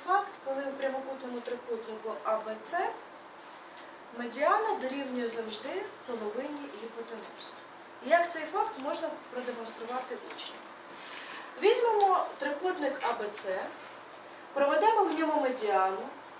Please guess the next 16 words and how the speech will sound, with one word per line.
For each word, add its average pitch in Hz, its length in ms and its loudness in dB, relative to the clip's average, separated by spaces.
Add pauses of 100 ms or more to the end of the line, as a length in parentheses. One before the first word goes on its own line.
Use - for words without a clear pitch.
(440)
Згадаємо 339 520 8
про 302 180 0
те, 294 220 4
що 262 200 4
медіана — 247 680 2
це 220 220 2 (220)
промінь, 196 420 -2
який 208 180 -8
проведений 202 540 -2
з 190 80 -4
вершини 202 380 -2
до 196 120 -6
протилежної 202 640 -4
сторони 311 440 -4
і 370 40 0
ділить 381 460 -2